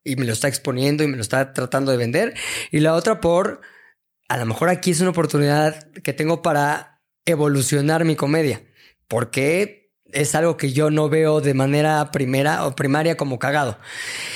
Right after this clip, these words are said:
A veces se acaba de, "No, no está cagado". <laughs> O sea, o a veces acaba de, "Ah, ya entendí, güey". Y puedo incluso, este, proponer cosas. "Oye, sí, ¿y qué tal si también esto?".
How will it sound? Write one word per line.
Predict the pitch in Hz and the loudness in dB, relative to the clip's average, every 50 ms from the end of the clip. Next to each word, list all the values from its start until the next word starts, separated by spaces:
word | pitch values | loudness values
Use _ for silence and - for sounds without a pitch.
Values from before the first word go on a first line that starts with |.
| - - - - - _ | -12 -12 -12 -14 -14 _
A | - - | -2 0
veces | 202 240 233 220 190 143 139 143 131 | 0 2 2 2 2 2 0 0 0
se | - - 113 | 0 -2 -2
acaba | 127 131 151 151 151 143 | -2 -2 0 0 0 0
de, | 131 | 0
"No, | 117 113 117 | 0 0 -2
no | 117 | -2
está | - - - | -2 -2 -2
cagado". | - 90 82 82 - - - - | -2 -4 -4 -4 -4 -6 -6 -4
<laughs> | - - - - 196 208 147 180 | -2 0 0 2 2 2 2 2
O | |
sea, | 160 185 170 165 147 - - - - - - - | 2 2 2 0 0 -2 -4 -6 -8 -8 -4 -2
o | 180 185 | 0 0
a | 180 180 | 2 2
veces | 202 202 202 202 | 2 2 2 0
acaba | 208 180 - 180 190 190 | 0 0 0 0 0 2
de, | 175 175 180 | 2 0 0
"Ah, | 180 190 208 220 | 0 0 0 0
ya | 185 214 | 2 0
entendí, | 220 208 214 214 202 202 196 233 240 | 0 0 0 0 0 2 2 2 2
güey". | 214 180 151 147 - - | 2 0 0 -2 -2 -2
Y | 208 165 | -2 -2
puedo | - - 202 208 208 214 208 208 | 0 0 2 2 2 4 2 2
incluso, | 196 185 - - 180 196 196 180 - 196 185 185 185 208 - - _ _ - | 2 0 0 0 0 2 2 2 2 2 2 2 2 0 -4 -12 _ _ -6
este, | - 127 127 - - 147 139 135 135 127 | -4 -2 -2 -2 -2 -2 0 0 0 -2
proponer | - 139 143 - 135 139 156 165 160 | -2 -2 -2 0 0 0 0 0 0
cosas. | - 185 160 139 127 117 - - | 0 0 0 0 0 -2 -2 -2
"Oye, | 185 196 214 202 | 0 2 2 2
sí, | - - 247 247 240 208 | 2 2 0 0 0 0
¿y | 180 147 | -2 -2
qué | 190 185 | -2 -2
tal | - 226 214 | 0 0 0
si | 185 185 | 0 -2
también | 175 190 175 175 185 196 208 | 0 0 0 2 2 2 2
esto?". | 214 202 - - 156 131 - | 2 0 0 -2 -2 -4 -4